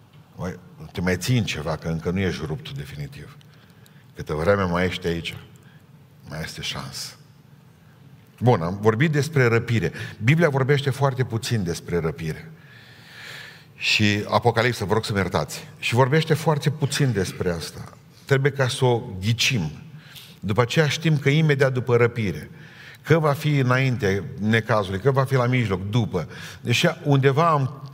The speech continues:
a, undeva am înțeles că va fi înainte. Sau cel puțin așa ar fi mai bine pentru noi, pentru toți. Da? Dar imediat după răpirea bisericii,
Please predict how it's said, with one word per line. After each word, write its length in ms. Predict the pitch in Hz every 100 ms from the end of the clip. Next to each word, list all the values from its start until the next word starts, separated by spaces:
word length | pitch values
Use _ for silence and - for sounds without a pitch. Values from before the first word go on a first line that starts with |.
| - -
a, 320 | 123 131 - 139
undeva 500 | 123 117 117 147 143
am 140 | 120
înțeles 440 | 120 - 127 131
că 100 | -
va 140 | 113 107
fi 100 | 117
înainte. 460 | 101 90 80 - - - -
Sau 160 | - 123
cel 180 | 156
puțin 440 | 135 139 - 143 135 - - - -
așa 260 | 127 180
ar 100 | 165
fi 140 | 139 151
mai 160 | 135
bine 220 | 123 127
pentru 300 | 110 110 107
noi, 120 | 110 104
pentru 260 | 101 95
toți. 400 | 85 85 71 - - - -
Da? 300 | 107 131 - - - -
Dar 280 | - 113 117
imediat 800 | - 180 160 123 110 127 104 - 98 107
după 640 | 131 95 92 78 71 - - -
răpirea 480 | 90 87 120 104
bisericii, 800 | 85 90 - 92 82 80 92 98